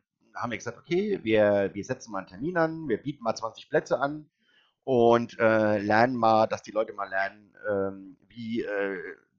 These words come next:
wie marschall ich so ein“, also die heißen ja Marschalls bei uns, die Schiedsrichter, ähm, „wie marschall ich, äh, so eine, äh, so ein Turnier oder ein Kampf oder auf was muss man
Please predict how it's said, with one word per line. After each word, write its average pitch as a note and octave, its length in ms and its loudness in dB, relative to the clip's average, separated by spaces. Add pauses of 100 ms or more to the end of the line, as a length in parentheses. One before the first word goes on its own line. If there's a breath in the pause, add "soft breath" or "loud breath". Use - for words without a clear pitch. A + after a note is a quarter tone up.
wie G2+ 120 -10
marschall A#2 420 -2
ich A#2 160 -12
so G#2+ 300 -4
ein“, F2+ 240 -4
also - 120 -12
die - 60 -16
heißen F#2+ 180 -10
ja D#2+ 100 -8
Marschalls F2+ 420 -12
bei - 100 -10
uns, D#2+ 220 -14
die G#2+ 100 -20
Schiedsrichter, A2+ 480 -14 (520 loud breath)
ähm, G#2+ 440 2
„wie G#2+ 120 -4
marschall G#2 360 -4
ich, G#2+ 160 -10
äh, G#2+ 520 2
so G#2 280 -4
eine, F#2+ 420 -8 (120)
äh, G2 240 -10 (440)
so A2 180 -14
ein A2+ 60 -16
Turnier B2+ 800 10
oder A2+ 160 -2
ein A#2 120 -8
Kampf G#2+ 400 2
oder A2 320 0
auf - 100 -10
was - 200 -10
muss G#2+ 160 -20
man A#2 200 -2